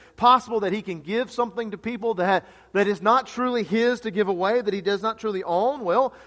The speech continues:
according to the Bible, yes and no. So what do you mean by that? Well, according to Second Corinthians chapter four, verse three and four, we read this. It says, "And even if our gospel is veiled, it is veiled to those who are perishing,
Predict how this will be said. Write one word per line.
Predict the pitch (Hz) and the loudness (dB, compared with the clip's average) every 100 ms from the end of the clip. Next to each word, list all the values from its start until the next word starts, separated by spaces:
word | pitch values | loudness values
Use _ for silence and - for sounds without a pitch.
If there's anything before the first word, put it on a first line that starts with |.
| - | -14
according | 156 - 247 294 | -8 0 0 0
to | 269 | -4
the | 226 | -2
Bible, | 208 196 170 175 | 2 2 2 -2
yes | 180 180 185 | 0 0 -2
and | 208 | -4
no. | 202 196 151 107 95 _ _ _ _ _ _ _ _ | 0 0 0 -4 -10 _ _ _ _ _ _ _ _
So | - 165 | -8 -4
what | 160 175 | -2 -2
do | |
you | 190 | 0
mean | 240 220 | 0 2
by | 165 127 | 0 0
that? | 123 135 | -4 -4
Well, | 151 226 214 - - _ - | 0 0 0 -14 -20 _ -10
according | 208 220 285 285 | 2 4 4 0
to | |
Second | 247 233 208 | -2 -2 -2
Corinthians | 214 208 170 160 170 | 0 0 -2 -6 -8
chapter | - 185 175 | -8 -10 -8
four, | 208 214 | -2 0
verse | 190 190 - | 2 -2 -2
three | 196 202 180 | -2 0 0
and | 135 | -2
four, | 147 170 226 220 - - - | -4 0 0 0 -6 -16 -4
we | 214 | -2
read | 202 214 214 | 0 -2 0
this. | 214 208 214 | 4 4 2
It | - | 0
says, | 190 170 - - - | 2 2 -2 -20 -8
"And | 180 202 | -8 -4
even | 240 285 294 285 | -2 -2 -2 -6
if | 226 208 | -4 0
our | 190 | 0
gospel | 196 226 233 - 226 208 | 2 2 2 0 0 2
is | 156 | 0
veiled, | 139 202 214 202 208 | -2 0 2 2 2
it | 196 175 | 0 -4
is | 143 | -4
veiled | 175 240 254 | -2 0 0
to | 226 | -2
those | 196 196 202 202 | -2 0 0 0
who | 202 | -4
are | 165 | -4
perishing, | - - 220 220 190 160 139 | -4 -4 0 2 0 -4 -8